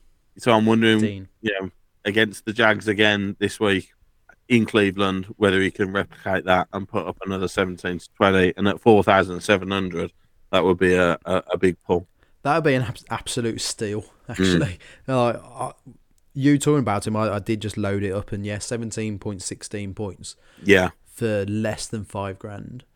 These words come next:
Speaker 1: In, like, your first game of the season as well.
Speaker 2: Yeah, that,
Speaker 1: Um,
Speaker 2: that's a
Speaker 1: against, against the
Speaker 2: bargain.
Speaker 1: solid Rams defense. So
Speaker 2: Yeah. That's, uh, that, that's not a bad pick. I can't, can't argue with that, but I'm,
Speaker 1: Thanks, mate.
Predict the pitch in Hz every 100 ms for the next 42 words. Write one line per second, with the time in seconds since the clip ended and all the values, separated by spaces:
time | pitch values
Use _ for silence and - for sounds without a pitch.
0 | - 127 123 123 120 - 117 - 131 110
1 | - 113 107 104 95 113 107 101 113 113
2 | 110 101 107 113 127 123 127 110 101 98
3 | 98 101 - 120 120 110 - - - 107
4 | 113 110 113 120 110 - _ - 113 107
5 | 117 110 117 117 - - 101 95 127 127
6 | - _ _ _ _ _ _ - 123 -
7 | - 131 120 110 107 - _ 127 117 135
8 | 135 147 139 127 123 135 123 - 117 123
9 | 117 - - 123 110 107 104 95 92 113
10 | 98 98 117 -